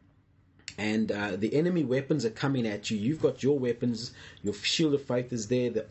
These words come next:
the arrows, the fiery darts are coming, and they're impacting on the shield of faith. You've got the, the, the sword of the Spirit in your hand.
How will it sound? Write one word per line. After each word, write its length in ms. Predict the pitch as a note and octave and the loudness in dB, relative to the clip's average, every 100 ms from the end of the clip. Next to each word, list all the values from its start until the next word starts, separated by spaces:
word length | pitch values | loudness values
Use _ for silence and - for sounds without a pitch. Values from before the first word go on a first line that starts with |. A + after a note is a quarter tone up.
| - | -6
the 220 | G#2 G#2 | -2 0
arrows, 280 | B2+ C3+ B2+ | 2 2 0
the 60 | A2+ | -2
fiery 300 | B2+ C3 B2 | 0 0 2
darts 300 | B2 B2 - | 2 0 -4
are 60 | |
coming, 320 | - B2+ B2+ A#2 | -2 0 2 0
and 100 | G#2 | -2
they're 120 | - | -2
impacting 400 | A2+ C3+ B2 B2+ | -2 -4 -2 -2
on 80 | G#2+ | -2
the 80 | G#2 | -2
shield 320 | - C3 B2 | 0 0 -2
of 80 | - | -2
faith. 340 | B2 A#2 A#2 - - - - | 0 0 -2 -8 -18 -14 -4
You've 100 | A2+ | 0
got 140 | G#2+ | 0
the, 80 | G#2 | 0
the, 380 | G2+ C#2 D#2+ F#2+ | -2 -6 -10 -8
the 180 | E2+ G#2 | -4 -2
sword 260 | - D3+ | 2 2
of 40 | C#3+ | 0
the 60 | |
Spirit 300 | B2+ - C#3+ | -2 2 2
in 120 | C3+ A#2 | 2 -2
your 80 | |
hand. 460 | G2+ G#2 G2 G2+ C#3 | -6 -6 -4 -4 -6